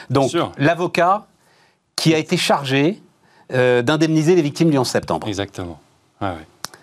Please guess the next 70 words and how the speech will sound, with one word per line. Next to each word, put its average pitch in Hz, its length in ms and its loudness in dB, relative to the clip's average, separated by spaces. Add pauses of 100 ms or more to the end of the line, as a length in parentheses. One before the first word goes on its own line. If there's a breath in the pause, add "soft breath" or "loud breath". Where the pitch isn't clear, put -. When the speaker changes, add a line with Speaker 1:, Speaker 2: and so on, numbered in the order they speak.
(240 soft breath)
Speaker 1:
Raconte-moi 175 520 2
un 170 80 2
petit 165 160 -2
peu 175 220 2
le, 165 160 2
le, 131 160 2
le, 120 160 2
le, 110 140 2
la 101 140 2
problématique 160 440 2
Speaker 2:
Oui, 147 100 2
oui, 110 60 0
Speaker 1:
dans 165 140 0
Speaker 2:
tout 151 40 0
à 147 40 2
Speaker 1:
laquelle 131 200 0
Speaker 2:
fait. 120 80 2
Speaker 1:
il 151 80 4
est. 214 320 2
Et, 170 160 4
Speaker 2:
C'est, 185 200 4
c'est 156 80 4
Speaker 1:
euh, 135 100 4
Speaker 2:
passionnant, 127 440 0
c'est - 160 -6
passionnant. 107 420 -2 (100)
Speaker 1:
et, - 80 -4
Speaker 2:
Alors, 147 140 4
Speaker 1:
et 160 40 -8
justement, 233 340 -2
pourquoi 240 300 0
c'est 175 140 -4
passionnant ? 127 440 -2 (320 loud breath)
Speaker 2:
alors 113 200 0
d'abord, 147 280 0
juste 165 280 -4
quand 160 100 4
même 156 140 2
en 147 240 2
guise 143 200 0
de 139 80 4
préambule, 127 440 0
parce 95 160 -2
que 110 100 -2
je 101 100 -2
sais 117 160 0
que - 80 -4
c'est - 120 -2
un 98 80 -2
titre - 320 -6
qui - 120 -12
provoque, - 600 -2
et - 140 -10
souvent 131 340 0
les 107 120 0
gens 123 160 2
me 98 100 -4
disent, « 123 180 -2
Mais 98 80 -2
comment 156 320 0
tu 131 300 -8
oses 220 340 4
poser 139 380 0
cette 104 400 -2
question 135 360 0
de 110 60 4
combien 107 320 0
vaut 95 160 -4
une 98 120 -4
vie ? » 156 200 -2